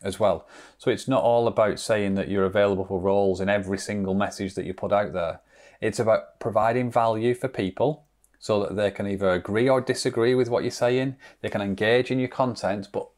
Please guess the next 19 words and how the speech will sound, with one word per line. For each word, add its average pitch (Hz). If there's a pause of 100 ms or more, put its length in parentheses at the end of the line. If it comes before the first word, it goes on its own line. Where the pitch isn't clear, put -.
(140)
ultimately 101 (560)
it -
helps -
people. 117 (380)
So 156
try 147
to 131
s-, - (200)
try 143
to 135
split -
it 92
out 123
a 110
little 101
bit. 80 (140)
So, 110
like, 107
have 104